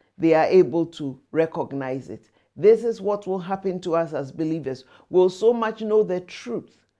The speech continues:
Hallelujah. Some of the people I have discipled and mentored, sometimes they go to a meeting. I remember once we went to a meeting and, uh, somebody taught something and they turned to me, it's like,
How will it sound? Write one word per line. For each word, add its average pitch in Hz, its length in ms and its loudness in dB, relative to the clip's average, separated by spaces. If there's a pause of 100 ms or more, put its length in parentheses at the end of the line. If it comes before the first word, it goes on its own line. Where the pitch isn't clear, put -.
Hallelujah. 165 640 -2 (300)
Some 202 80 -4
of 220 100 -2
the 202 80 0
people 202 460 -2
I 180 60 0
have 170 240 -4
discipled 175 720 -4
and 147 220 -6
mentored, 175 480 -4 (340)
sometimes 214 520 -2
they 170 120 2
go 190 200 2
to 202 160 -8
a 175 100 -4
meeting. 175 440 -8
I 147 60 -8
remember 185 380 -4
once 180 340 -4
we 170 100 -2
went 180 280 -4
to 170 100 -4
a 143 60 0
meeting 170 500 -8 (560)
and, 180 380 -4 (680)
uh, 143 800 2
somebody 220 540 0
taught 214 320 -4
something 190 680 -6 (400)
and 170 340 -2 (420)
they 185 200 6
turned 208 400 0
to 208 80 -4
me, 175 140 -4
it's 170 160 -6
like, 156 420 -2